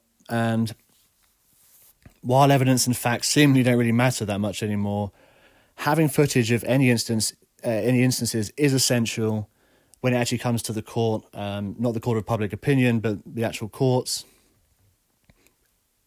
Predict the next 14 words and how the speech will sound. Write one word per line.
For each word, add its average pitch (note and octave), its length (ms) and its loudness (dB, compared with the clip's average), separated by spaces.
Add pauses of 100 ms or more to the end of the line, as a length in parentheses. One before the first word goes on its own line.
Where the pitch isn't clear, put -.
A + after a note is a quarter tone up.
(100)
If D3 160 2
an D3 80 6
officer B2+ 260 0
switches A#2+ 420 0
it A#2 120 2
off E3 320 4
or A2+ 240 0
tampers C#3+ 440 -2
with C3+ 200 2
it, C3+ 180 0 (640)
uh, G2+ 140 0
then G#2 120 0
the G#2 60 0
precinct, B2+ 760 0